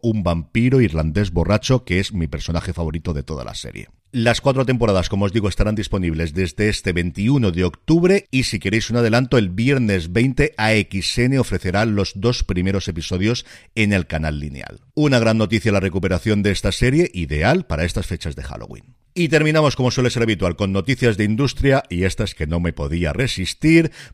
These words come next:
Pluto T V va a estrenar un nuevo canal Fast, un nuevo canal de los suyos, de Jamie Oliver. De momento será solamente en Estados Unidos, y si creéis que estoy dando esto por si alguien de Pluto en España me escucha,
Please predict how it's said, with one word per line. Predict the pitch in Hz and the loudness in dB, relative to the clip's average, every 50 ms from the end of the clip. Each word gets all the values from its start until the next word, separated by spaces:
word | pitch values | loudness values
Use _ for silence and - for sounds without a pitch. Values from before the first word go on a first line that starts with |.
| _ - | _ -2
Pluto | - 156 170 185 196 - - 175 143 | 0 2 4 4 4 4 4 0 2
T | - 156 143 | 4 4 6
V | 135 120 101 82 85 82 | 6 6 4 4 2 -2
va | 78 87 107 123 | -2 0 0 0
a | 131 | 0
estrenar | 113 - - 101 87 82 80 - - | 0 0 0 0 0 0 -4 -4 -4
un | - 135 139 135 123 | -4 -2 -2 0 0
nuevo | 107 87 82 80 - | -2 0 -2 -2 -4
canal | - 80 78 76 76 - | -4 -6 -4 -4 -6 -6
Fast, | - - 147 170 170 - - - | 0 2 2 2 2 0 -4 -6
un | 104 92 | -4 -4
nuevo | 87 80 80 | -2 -2 -2
canal | - 76 67 67 71 73 | -4 -6 -8 -8 -8 -4
de | 101 131 | -2 -2
los | 143 107 92 - - | 0 0 -2 -2 -2
suyos, | 143 151 156 147 165 165 170 - - - - - - - | 0 0 2 4 4 4 2 2 -2 -8 -14 -20 -14 -4
de | 78 98 120 156 - - _ - | 0 2 2 2 2 -2 _ -18
Jamie | 80 73 71 90 90 92 90 82 76 67 | -16 -10 -4 -2 -2 0 0 -2 -2 -4
Oliver. | 60 50 60 65 55 50 - - - - _ - | -6 -10 -12 -12 -12 -12 -12 -12 -14 -14 _ -10
De | 110 92 113 | -2 0 2
momento | 107 110 113 127 139 131 98 107 95 | 2 4 4 2 2 0 0 -2 -2
será | - - 110 110 107 - - | 0 0 0 0 0 -2 -8
solamente | - - - - - 143 139 123 107 98 90 87 87 - 87 | -10 -10 -8 -2 0 2 4 4 4 2 2 -2 -2 -2 -2
en | 80 87 | -2 -2
Estados | 82 - - 98 92 101 92 - 120 | -4 -4 -4 -4 -2 -2 -2 -2 -2
Unidos, | 123 147 165 180 196 208 196 - - | 0 2 2 4 4 4 2 0 -4
y | - 90 | -8 -10
si | - - 85 | -8 -8 -8
creéis | - 90 101 120 - | -4 -2 -2 -2 -2
que | - 127 | -2 -4
estoy | - - 139 | -2 -2 -2
dando | 113 117 113 113 107 95 80 | 0 0 0 0 0 0 0
esto | 73 - - 78 - | -2 -4 -6 -6 -4
por | - 78 - | -2 -4 -2
si | - - 92 | -2 0 -2
alguien | 101 120 120 127 123 120 | 0 0 0 0 0 0
de | 117 | 0
Pluto | 95 - 113 110 107 | 0 0 0 0 0
en | 107 104 | 0 -2
España | 98 - - 101 98 98 98 | -2 -4 -4 -2 -2 0 0
me | 98 95 | 0 0
escucha, | 92 - - - 78 - - 78 69 | -2 -4 -6 -10 -14 -12 -10 -12 -12